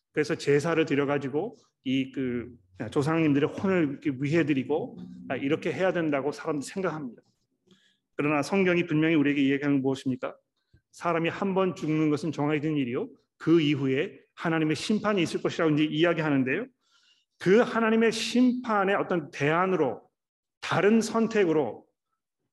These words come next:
거듭남이 있다는 것입니다. 또 이 거듭남이 아니하면, 아, 아, 거듭남이 없으면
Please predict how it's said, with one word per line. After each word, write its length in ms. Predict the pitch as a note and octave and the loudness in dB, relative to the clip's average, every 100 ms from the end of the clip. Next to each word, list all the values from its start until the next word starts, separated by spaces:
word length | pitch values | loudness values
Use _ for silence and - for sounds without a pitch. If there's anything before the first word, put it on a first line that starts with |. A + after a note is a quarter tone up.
| _ | _
거듭남이 720 | - D3+ D3+ F3+ F3+ E3+ E3 D3 | 0 2 4 2 2 0 0 -2
있다는 300 | C3+ B2+ A2+ | -2 -6 -6
것입니다. 480 | G#2+ - G2+ - _ _ _ _ _ _ _ _ _ _ _ _ _ _ _ _ _ _ _ _ - - _ _ - | -10 -16 -20 -20 _ _ _ _ _ _ _ _ _ _ _ _ _ _ _ _ _ _ _ _ -20 -20 _ _ 2
또 180 | E3+ | 2
이 180 | D#3+ E3 | 4 0
거듭남이 600 | - E3 G3 A3 A3 A3+ | 2 2 6 6 6 2
아니하면, 500 | F3+ D#3+ F#3 E3+ F3+ | 2 2 2 0 -2
아, 120 | E3+ | -2
아, 320 | E3+ - A#2 C3+ - | -2 -4 -8 -10 -14
거듭남이 480 | - E3 G3 G3 G3+ | -2 2 2 2 4
없으면 600 | F#3+ C#3+ - F3+ D3+ G3+ | 2 2 0 0 0 -2